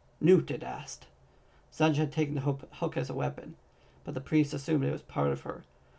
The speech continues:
that it, her leather garments, were evidence that she'd begun her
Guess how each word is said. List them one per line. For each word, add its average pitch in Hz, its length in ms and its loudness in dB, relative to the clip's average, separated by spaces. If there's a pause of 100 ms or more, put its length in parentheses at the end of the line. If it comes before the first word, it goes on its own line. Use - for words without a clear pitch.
(140)
that 135 200 2
it, 139 260 2 (420)
her 156 80 -2
leather 135 220 4
garments, 135 460 -2
were 143 100 -2
evidence 139 380 0
that 143 120 -10
she'd 170 180 -14
begun 135 340 -2
her 135 280 -2